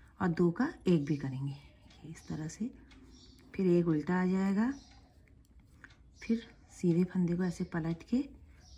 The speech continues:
दो का एक, एक उल्टा, फिर इसको ऐसे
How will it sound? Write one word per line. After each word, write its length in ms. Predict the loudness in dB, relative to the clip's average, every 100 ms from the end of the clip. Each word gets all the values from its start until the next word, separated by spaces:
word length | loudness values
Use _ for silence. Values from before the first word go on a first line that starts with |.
| -4
दो 160 | -2 0
का 180 | 0
एक, 460 | 2 4 4 2 -6 -18 -20 -20 -20 -20 -20 -20 -20 -20 -20 -20 -20 -20 -20 _ -20 -12 -4
एक 200 | -2 0
उल्टा, 380 | -2 0 0 0 -2 -12 -20 -20 -20 -20 -20 -20 -20 -20 -20 -14
फिर 180 | -4 -2
इसको 220 | -2 -2
ऐसे 240 | -2 -2